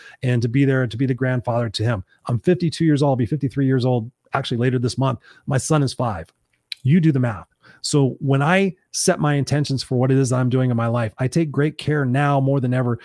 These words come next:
to think about my mental health, my physical health, and my spiritual health. Going back to the, the self-help fluffy bullshit that we were talking about before. My brother Jock has been instrumental in helping me this. Lee, Scott, all the different people, the beautiful people I have in my life, Tara,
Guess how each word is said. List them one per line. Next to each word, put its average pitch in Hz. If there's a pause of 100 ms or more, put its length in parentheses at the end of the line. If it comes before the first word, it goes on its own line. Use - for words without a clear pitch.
(180)
to -
think 165
about 143
my 120
mental 131
health, 165
my 110
physical 139
health, 139
and 202
my 170
spiritual 208
health. 87 (360)
Going 131
back 135
to 131
the, 127
the 127
self-help 135
fluffy 135
bullshit 156
that 139
we 131
were 123
talking 131
about 120
before. 127 (260)
My 135
brother 139
Jock 139
has 123
been 131
instrumental 139
in 127
helping 139
me 135
this. 139 (300)
Lee, 147
Scott, 135
all 147
the 165
different 147
people, 143
the 123
beautiful 127
people 135
I 135
have 135
in 127
my 127
life, 131
Tara, 139